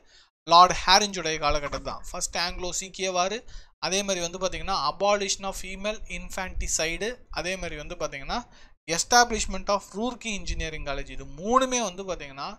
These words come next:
யாருடைய காலகட்டம் அப்படின்னா, Lord ஹேரிஞ்ச் ஒன்னுடைய காலகட்டம் தான். லார்ட் ஹேரிஞ்ச் ஒன்னுடைய காலகட்டம் தான். இதுல வந்து first ஆங்கிலோ சீக் வார்,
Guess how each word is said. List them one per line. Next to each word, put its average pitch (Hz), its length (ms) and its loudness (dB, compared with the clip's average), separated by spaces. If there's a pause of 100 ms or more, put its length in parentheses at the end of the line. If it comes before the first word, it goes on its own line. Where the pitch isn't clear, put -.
(460)
யாருடைய 196 480 6
காலகட்டம் 151 480 -2
அப்படின்னா, 135 400 -6
Lord 151 320 2
ஹேரிஞ்ச் 190 520 2
ஒன்னுடைய 170 540 -4
காலகட்டம் 147 600 -4
தான். - 160 -4 (1500)
லார்ட் 156 300 6
ஹேரிஞ்ச் 170 480 0
ஒன்னுடைய 160 400 -4 (180)
காலகட்டம் 151 480 0
தான். 139 160 -10
இதுல 151 120 -12
வந்து 156 220 -8
first 165 260 -6
ஆங்கிலோ 160 280 -4
சீக் 156 220 -8
வார், 151 240 -2